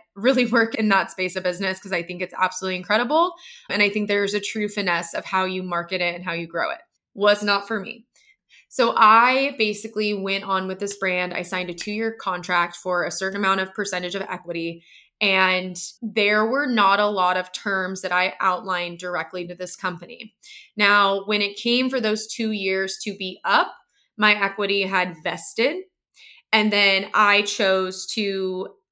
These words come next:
basically bring to the table that I wanted to work with them in a larger capacity, but that I also wanted compensation.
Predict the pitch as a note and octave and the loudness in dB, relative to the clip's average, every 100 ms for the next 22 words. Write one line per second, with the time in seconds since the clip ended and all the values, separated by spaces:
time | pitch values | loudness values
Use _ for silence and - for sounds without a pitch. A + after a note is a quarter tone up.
0 | _ A3 G#3+ A3+ G#3+ G3 G#3+ A3 A3+ A3+ | _ 0 2 2 2 2 2 0 0 -4
1 | A#3 A#3 G#3 G3 F#3+ F#3+ F#3+ F#3 F3+ G3 | -4 0 0 2 2 2 2 2 2 2
2 | G3+ G3 G3+ F#3 F3+ F3+ F3+ F3+ F3+ F3+ | -2 -2 -2 -4 -4 -6 -6 -6 -6 2
3 | A3+ C#4+ C#4+ - A3 F3+ D#3+ - E3+ E3 | 2 2 -2 -8 -4 -2 -2 -4 -10 -8
4 | G#3 - - - _ A3+ A3+ G#3+ G#3+ G#3 | -10 -10 -20 -20 _ 0 4 6 6 4
5 | G3+ G#3+ F#3+ F#3+ - F#3 F#3 F#3+ F3 F3+ | 0 -2 -2 -4 -8 -10 -8 -10 -10 -10
6 | - - | -12 -16